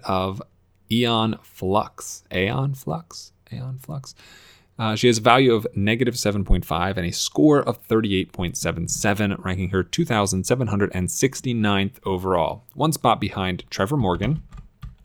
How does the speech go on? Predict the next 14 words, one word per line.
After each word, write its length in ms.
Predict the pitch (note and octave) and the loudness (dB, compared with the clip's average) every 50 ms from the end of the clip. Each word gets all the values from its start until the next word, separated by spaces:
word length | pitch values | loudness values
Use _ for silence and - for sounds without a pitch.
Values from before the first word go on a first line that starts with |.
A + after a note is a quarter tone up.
| - - - - - - - - | -20 -20 -20 -20 -20 -20 -20 -18
from 460 | - - - G#2 G2+ G2 G2 G2 G2+ - - - - - - - _ _ | -8 -2 0 2 2 2 2 0 -2 -4 -6 -12 -20 -20 -20 -20 _ _
The 80 | - G#2 | -10 -4
Sixth 300 | - - A#2 - - - | 0 0 0 -2 -2 -2
Sense, 440 | - B2+ C3 D#3 E3 E3 - - - _ _ _ _ _ | 2 2 2 2 2 0 -4 -6 -10 _ _ _ _ _
The 60 | - - | -10 -4
Patriot, 560 | - C#3 C3+ C3 - B2+ B2 A#2 A#2+ B2 - - | 0 0 0 0 0 0 0 0 0 -2 -6 -8
and 280 | - G2 F#2+ F#2 F#2 - - | -6 -4 -4 -4 -4 -6 -6
The 100 | - F2+ | -4 -4
Rookie. 520 | F2 F2+ G2+ C3 C3+ C3+ - G#2 A#2+ C3 C3 - - - _ _ _ _ | -2 0 2 0 2 2 2 0 0 -2 -4 -10 -20 -20 _ _ _ _
One 220 | - A#2+ C3 C#3+ C3 | 0 0 0 0 0
spot 220 | - B2 A2 A2 | 0 0 0 0
ahead 340 | G#2 - - C#3 C3+ B2+ - | 0 -2 0 0 0 2 2
of 200 | A2 A2+ G2+ G2 | 0 -2 -2 -2
Marco 680 | F#2 F#2 F#2+ G2+ A2+ B2 C3 - B2+ A#2+ A#2 A#2 - | -2 0 2 2 2 2 2 0 0 0 0 0 -4